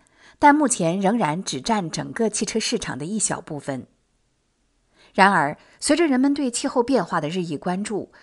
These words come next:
以及各国政府和汽车制造商做出的一系列引人注目的承诺，包括在未来几十年内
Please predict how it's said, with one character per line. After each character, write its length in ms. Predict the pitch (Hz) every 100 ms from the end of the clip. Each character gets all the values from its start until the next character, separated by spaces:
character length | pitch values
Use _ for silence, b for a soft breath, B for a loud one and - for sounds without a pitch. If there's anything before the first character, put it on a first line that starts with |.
| B -
以 120 | 202
及 160 | 254
各 160 | 254 302
国 160 | 185 202
政 200 | 262 190
府 200 | - 135
和 180 | -
汽 180 | 175 -
车 160 | - 240
制 200 | 247 220
造 160 | 196
商 240 | 165 214 220
做 180 | 247 190
出 160 | 202
的 60 | 185
一 120 | 202
系 200 | - 285
列 240 | 269 185
引 180 | 135 147
人 180 | 147 143
注 140 | 240
目 160 | 226 233
的 80 | 143
承 260 | - 139
诺， 280 | 139 139 - _ _ B B B B
包 160 | 196 208
括 240 | 226 196
在 200 | 165 180
未 140 | 214 185
来 180 | 143
几 200 | 175 -
十 140 | 147 160
年 240 | 160 139
内 240 | 185 147